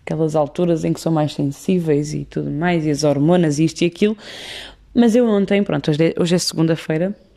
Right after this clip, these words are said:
Para quem não sabe, eu estou a gravar isto numa segunda-feira com a minha mantinha por cima de, dos joelhos. Mas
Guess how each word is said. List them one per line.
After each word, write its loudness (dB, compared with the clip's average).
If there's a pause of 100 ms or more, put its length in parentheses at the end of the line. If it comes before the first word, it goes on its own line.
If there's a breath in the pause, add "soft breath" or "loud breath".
(240)
Para -6
quem 0
não 2
sabe, 0
eu 2
estou -4
a -2
gravar 0
isto -4
numa -2
segunda-feira -4
com -8
a -2
minha 0
mantinha -2 (480 soft breath)
por -16
cima 2
de, 0
dos 0
joelhos. 0
Mas 4